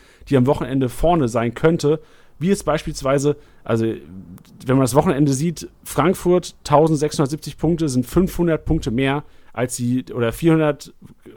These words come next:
vierhundertdreißig Punkte mehr als die Mannschaften dahinter, was Kickbase-Punkte angeht.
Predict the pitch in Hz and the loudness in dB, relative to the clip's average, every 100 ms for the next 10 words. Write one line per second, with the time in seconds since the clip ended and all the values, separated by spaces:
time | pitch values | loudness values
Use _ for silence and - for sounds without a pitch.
0 | - - _ - - 143 131 123 156 156 | -20 -20 _ -12 -2 -2 0 -2 -4 -4
1 | - 156 156 123 147 135 120 - 131 143 | -4 -4 -2 -2 -2 -4 -8 -6 -4 -4
2 | 139 - 107 123 131 127 - - - - | -6 -6 -2 0 0 0 -2 -14 -12 -10
3 | 131 110 - 113 110 110 127 147 | -6 -6 -4 -4 -2 -2 -2 -4